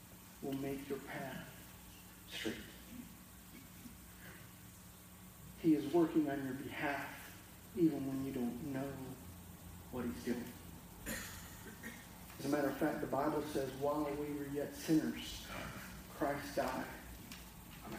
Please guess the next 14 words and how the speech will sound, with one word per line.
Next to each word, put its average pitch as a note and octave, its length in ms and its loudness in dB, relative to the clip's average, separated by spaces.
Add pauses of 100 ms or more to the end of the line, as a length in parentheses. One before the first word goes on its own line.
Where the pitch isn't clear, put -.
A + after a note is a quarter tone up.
(140)
cross - 260 -6
for - 800 -8
us." - 40 4 (840)
We D#3 100 10
didn't C3+ 240 4
even A#2+ 180 4
know C3+ 120 2 (120)
we C3+ 80 0
needed C3+ 260 0
to - 60 -2
be C#3 100 -4 (140)
saved. A#2+ 140 0 (3000)
He's - 240 -6
working C#3+ 400 2